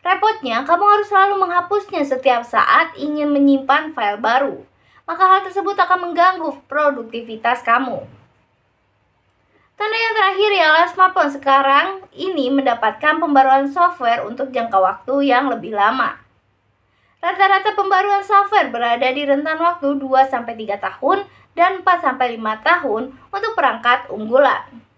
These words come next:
Artinya, dalam jangka waktu tersebut terdapat beberapa aplikasi yang tidak lagi kompatibel dengan smartphone.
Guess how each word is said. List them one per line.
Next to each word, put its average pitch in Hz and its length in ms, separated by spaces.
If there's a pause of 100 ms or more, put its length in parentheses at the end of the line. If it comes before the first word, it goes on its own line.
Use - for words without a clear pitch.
(840)
Artinya, 381 560
dalam 269 400
jangka 381 240
waktu 370 320
tersebut 370 480
terdapat 320 400
beberapa 392 400
aplikasi 381 720
yang 294 160
tidak 240 240
lagi 226 400
kompatibel 370 800
dengan 202 400
smartphone. - 640